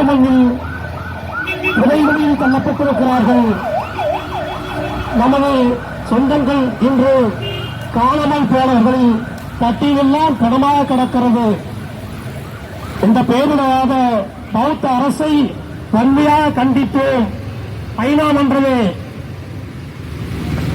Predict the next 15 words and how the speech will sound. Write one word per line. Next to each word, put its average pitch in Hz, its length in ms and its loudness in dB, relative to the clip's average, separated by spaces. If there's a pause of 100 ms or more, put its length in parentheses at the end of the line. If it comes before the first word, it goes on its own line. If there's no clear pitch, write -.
(100)
போர்க்குற்றத்திற்குத்தான் 294 1120 2
வேடிக்கை 285 360 2
பார்த்தாய், 254 520 2 (260)
இன்று 262 340 4 (420)
புதகுழியில் 269 680 2 (100)
கிடக்கும் 254 460 0
எங்கள் 240 320 0
மக்களுக்கு 285 440 0
நீதி 262 280 2
எங்கே, 247 280 2 (560)
நீதி 277 280 4
எங்கே 262 240 4 (100)
என்று 240 200 0
கேட்டு 262 360 0 (680)
ஜனநாயக 277 520 2